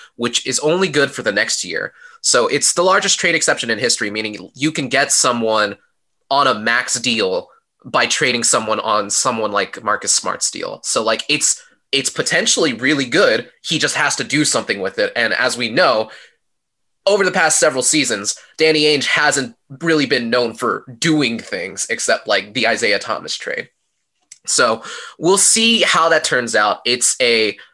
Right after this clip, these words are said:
this is good if he does something in the next year kind of deal. But if we're talking about the Celtics prospects for this season, losing Hayward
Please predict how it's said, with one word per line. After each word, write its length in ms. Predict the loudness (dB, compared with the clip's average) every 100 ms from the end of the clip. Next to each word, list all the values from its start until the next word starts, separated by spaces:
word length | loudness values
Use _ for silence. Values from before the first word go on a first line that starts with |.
| _
this 260 | 0 2
is 160 | 2 2
good 360 | 2 2 2 2
if 160 | 0
he 100 | 0
does 180 | 2 0
something 320 | 0 -4 -4
in 120 | -4
the 60 | -6
next 360 | -10 -8 -8 -8
year 240 | -8 -8
kind 200 | -6 -8
of 120 | -8
deal. 300 | -12 -12 -12 -14 -20 -20 -20
But 400 | 0 2 2 0 _ _ _
if 140 | -2
we're 80 | 0
talking 380 | 2 2 2 2
about 200 | 2 0
the 60 | 2
Celtics 420 | 2 0 -2 -6
prospects 440 | -4 -2 -2 -2
for 100 | -4
this 220 | -2 -2
season, 420 | -2 -2 -4 -6 -10 -20 _
losing 260 | 0 0
Hayward 680 | 2 2 2 2 2 0 -2